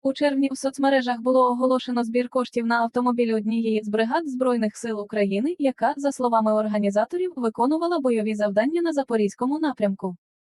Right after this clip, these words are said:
Акція супроводжувалася публічними постами та відео Григорія про придбання та передачу автомобіля, згодом збір було оголошено закритим.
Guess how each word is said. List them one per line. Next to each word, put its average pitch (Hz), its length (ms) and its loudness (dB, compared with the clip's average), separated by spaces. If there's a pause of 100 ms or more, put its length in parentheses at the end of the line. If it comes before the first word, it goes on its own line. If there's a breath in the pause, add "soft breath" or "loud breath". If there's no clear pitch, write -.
(120)
Акція 262 420 0
супроводжувалася 254 880 0
публічними 247 580 0
постами 240 440 -2
та 240 120 -2
відео 226 320 2
Григорія 226 520 0
про 233 160 -2
придбання 226 520 2
та 226 120 0
передачу 226 500 0
автомобіля, 208 760 0
згодом 254 460 -2
збір 269 300 0
було 330 200 0
оголошено 233 640 0
закритим. 226 640 -4